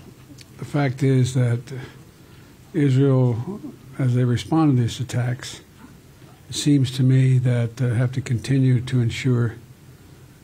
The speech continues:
that you have what you need to defend yourselves.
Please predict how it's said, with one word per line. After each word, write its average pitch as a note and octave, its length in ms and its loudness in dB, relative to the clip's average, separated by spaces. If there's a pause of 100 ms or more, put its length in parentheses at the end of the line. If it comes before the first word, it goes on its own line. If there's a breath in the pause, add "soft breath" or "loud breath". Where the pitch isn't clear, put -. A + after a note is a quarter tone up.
(180)
that C#3+ 180 -4
you C3 100 2
have B2+ 280 4
what A#2+ 180 -2
you A#2+ 120 2
need B2+ 500 2
to B2+ 80 -4
defend B2 400 0
yourselves. A2 720 -6